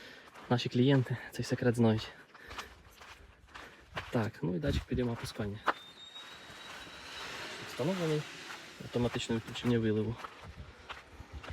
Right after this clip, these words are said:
Власне, що в цих нових тракторах замість G P S датчика швидкості ми беремо швидкість, є роз'єм від радара трактора,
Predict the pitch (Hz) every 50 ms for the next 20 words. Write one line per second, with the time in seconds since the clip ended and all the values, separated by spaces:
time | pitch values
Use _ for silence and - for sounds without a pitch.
0 | - - - - - - - - - - - - - - - - - - 151 139
1 | 127 - 123 - - 113 - 123 - - 123 117 - - 113 - - - 120 120
2 | 113 - - - - - - - - - - - - - - 123 120 110 110 110
3 | 117 117 - 120 120 113 120 117 - - - 120 - - 160 - - - - -
4 | - - 127 - - - - 117 110 117 113 117 117 117 113 113 - - - -
5 | - - - - - - - - - - - - - - - - - - 139 139
6 | - - 127 - - - - - - - 120 120 - - 120 120 123 151 175 175
7 | 160 - - - 117 113 117 113 127 135 127 - - - - - - 101 110